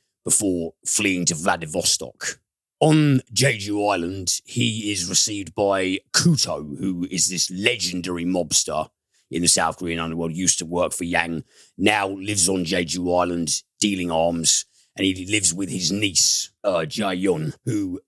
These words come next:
like Taeju's sister, is also facing her impending death. She's another woman. She's very young. She's a li-, she's a little bit younger than Taeju. She's late twenties, and it's not specified what her disease is, but she's also terminally ill,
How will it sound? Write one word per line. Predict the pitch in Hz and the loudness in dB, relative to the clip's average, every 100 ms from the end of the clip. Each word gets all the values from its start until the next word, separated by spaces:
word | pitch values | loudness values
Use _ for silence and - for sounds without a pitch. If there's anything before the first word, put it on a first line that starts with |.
| - | 2
like | 156 151 - | 4 4 0
Taeju's | 127 123 113 107 | -2 -2 0 0
sister, | 110 - 104 | 2 -2 -4
is | 104 | -4
also | 98 101 | -2 0
facing | - 101 95 95 | 2 2 2 0
her | 98 | -2
impending | 92 - 95 90 90 | -4 -2 -2 -2 -2
death. | 87 113 - | 0 0 2
She's | - 92 92 | 0 -2 0
another | 101 90 | 0 0
woman. | 90 90 | -2 0
She's | 82 95 | 0 0
very | 104 98 92 | 0 0 2
young. | 92 92 85 | 0 2 0
She's | - 82 98 | 0 -2 -2
a | |
li-, | 92 104 - | -2 -4 0
she's | - 101 | 0 2
a | |
little | 113 | 0
bit | 98 90 | 0 2
younger | 92 92 85 | 2 2 0
than | 82 | -2
Taeju. | 76 90 85 78 85 78 | 0 2 2 0 0 0
She's | - 80 | 0 -2
late | 90 110 - | 0 0 0
twenties, | - 90 87 78 - - - - _ - | -2 -2 -2 0 0 -2 -14 -20 _ 0
and | 95 90 90 82 - _ _ _ - | 2 2 0 0 -6 _ _ _ 0
it's | - 156 | 2 4
not | 110 | 2
specified | - 120 104 80 - 92 87 | 2 2 0 -2 -2 -4 -4
what | 82 95 87 | -4 -4 -2
her | 87 | -2
disease | 82 87 87 85 | -2 -4 -4 -2
is, | 80 | -4
but | - - | -4 -2
she's | 95 85 | 0 0
also | 90 - 82 | 0 0 0
terminally | - 90 85 82 82 | 0 0 0 -2 -2
ill, | 80 80 73 | -4 -6 -8